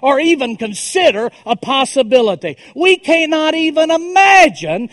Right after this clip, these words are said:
the things that God has the power, the ability to do, or to give to us. God does this according to the power. Now listen, God does this according to the power that works in us.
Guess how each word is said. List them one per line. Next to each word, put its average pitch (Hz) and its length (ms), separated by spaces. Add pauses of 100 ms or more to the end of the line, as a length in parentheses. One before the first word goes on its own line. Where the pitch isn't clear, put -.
(160)
the 247 180
things 285 520
that 226 220
God 269 260
has 233 280
the 226 120
power, 214 560 (180)
the 247 180
ability 269 580
to 240 100
do, 262 340 (120)
or 269 180
to 262 160
give 269 380
to 208 180
us. 160 320 (220)
God 320 360
does 285 320
this 294 320
according 302 640 (260)
to 330 180
the 285 100
power. 311 720
Now 254 240
listen, 311 340 (280)
God 320 340
does 277 320
this 320 400
according 294 560
to 277 140
the 254 100
power 247 580 (200)
that 226 260
works 294 540
in 262 320
us. 240 600